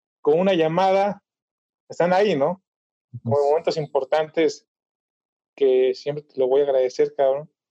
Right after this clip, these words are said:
Speaker 1: Que con
Speaker 2: Ujú.
Speaker 1: una llamada, güey, o sea, pum, eh, este, Hugo, estoy aquí, cabrón. <laughs> Y ahí, ahí vas, ¿no? O sea, son ese tipo de cosas que siempre vamos a estar, ¿no? O sea,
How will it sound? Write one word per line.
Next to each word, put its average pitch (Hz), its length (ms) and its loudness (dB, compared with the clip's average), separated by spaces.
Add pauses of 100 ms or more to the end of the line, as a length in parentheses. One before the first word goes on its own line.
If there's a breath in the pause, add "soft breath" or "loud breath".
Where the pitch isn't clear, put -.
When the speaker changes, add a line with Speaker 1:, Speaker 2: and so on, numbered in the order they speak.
(280)
Speaker 1:
Que 220 120 -2
con - 120 2
Speaker 2:
Ujú. 185 60 2
Speaker 1:
una 233 120 2
llamada, 196 500 0
güey, 135 200 2
o 131 40 0
sea, 156 280 0
pum, 277 300 2
eh, 170 180 0 (160)
este, 156 300 2
Hugo, 220 380 2
estoy 185 280 2
aquí, 262 300 -2
cabrón. 175 320 2
<laughs> 202 1120 0 (280)
Y 147 40 2
ahí, 165 160 4
ahí 170 240 2
vas, 247 300 2
¿no? 214 120 0
O 202 40 0
sea, 185 240 0 (680)
son 202 240 2
ese 220 180 2
tipo 208 220 -2
de 170 120 0
cosas 196 240 0
que 175 160 -4
siempre 190 240 0
vamos 185 240 0
a 139 60 0
estar, 143 280 -2
¿no? 139 140 -6
O 151 60 -8
sea, 120 260 0